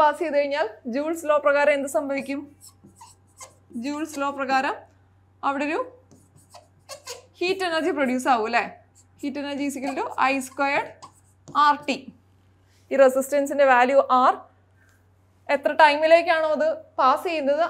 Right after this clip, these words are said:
ആ ടൈം ടി കടത്തിവിടുന്ന കറന്റ് ഐ. ഓക്കെ, ഈ കൺസെപ്റ്റ് നമുക്കറിയാം. ഇവരോട് ചോദിച്ചിരിക്കുന്നത് എന്താ? ഒരു സ്റ്റഡി കറന്റ്, അതായത് സ്റ്റഡി കറന്റ് എന്ന് പറഞ്ഞാൽ ഡി സി കറന്റ്. ഒരു ഡി സി കറന്റ് ടു ആമ്പിയർ കടത്തി വിടുമ്പോൾ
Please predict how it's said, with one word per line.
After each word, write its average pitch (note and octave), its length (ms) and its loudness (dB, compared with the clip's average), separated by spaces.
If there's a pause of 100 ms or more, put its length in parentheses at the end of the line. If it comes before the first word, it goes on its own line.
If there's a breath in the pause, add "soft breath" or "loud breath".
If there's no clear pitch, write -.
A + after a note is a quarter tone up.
(120)
ആ C#4 40 -2 (160)
ടൈം C4+ 200 4 (240)
ടി B3+ 100 0 (640)
കടത്തിവിടുന്ന C#4 520 -2 (100)
കറന്റ് A#3+ 380 0 (800)
ഐ. - 20 -6 (1200)
ഓക്കെ, C4+ 140 2 (300)
ഈ G#4+ 100 4
കൺസെപ്റ്റ് D4 440 2
നമുക്കറിയാം. E4+ 420 2 (400)
ഇവരോട് A4 280 6
ചോദിച്ചിരിക്കുന്നത് F4+ 540 4
എന്താ? C#4+ 160 8 (840)
ഒരു A4 180 10
സ്റ്റഡി F#4 320 6 (120)
കറന്റ്, A#3+ 380 6 (140)
അതായത് D4+ 300 6 (320)
സ്റ്റഡി C#4+ 340 -2
കറന്റ് D#4 300 -2
എന്ന് D#4 120 -4
പറഞ്ഞാൽ D#4 320 0
ഡി E4 80 2 (120)
സി E4 180 2
കറന്റ്. F#3+ 280 -4 (480)
ഒരു G#4 200 4
ഡി F4+ 80 0 (160)
സി A#4 80 8 (100)
കറന്റ് G#4 340 8
ടു E4+ 60 0 (140)
ആമ്പിയർ D#4+ 260 6 (100)
കടത്തി C#4 320 0
വിടുമ്പോൾ C4 320 2